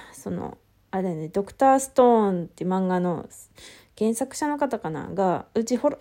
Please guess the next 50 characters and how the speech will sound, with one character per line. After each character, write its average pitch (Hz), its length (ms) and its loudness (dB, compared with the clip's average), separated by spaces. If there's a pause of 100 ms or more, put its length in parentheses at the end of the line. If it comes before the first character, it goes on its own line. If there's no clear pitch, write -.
ー、 269 40 -4
で、 277 180 -6
あ 220 120 0
の、 208 400 0 (120)
タ 302 140 4
イ 370 40 4
ム 415 80 4
ラ 427 120 4
イ 415 40 4
ン 370 40 2
に 269 100 2
出 226 100 4
て 240 80 -2
き - 80 -8
ち - 60 0
ゃ 196 60 4
っ - 20 0
た 175 100 -4
ん 160 40 -2
だ 156 80 -4
け 147 60 -8
ど、 - 120 -6
な 196 100 -4
ん 202 40 -10
か、 - 180 -8 (520)
「一 226 260 -2
が 262 100 6
四 208 180 4
つ 226 180 2
あ 247 60 8
る 247 120 4
か 233 100 4
ら 196 80 8
石 190 280 2
の 226 120 2
日 233 100 0
で 220 140 2
す 196 180 -6 (260)
ね」 202 240 -2
み 190 140 -2
た 180 100 -2
い 175 60 -4
な 175 80 -4
ツ 175 140 -8
イ 190 60 -2
ー - 20 -6
ト 190 100 -6
し 185 80 -8
て 202 80 -10
て、 180 260 -4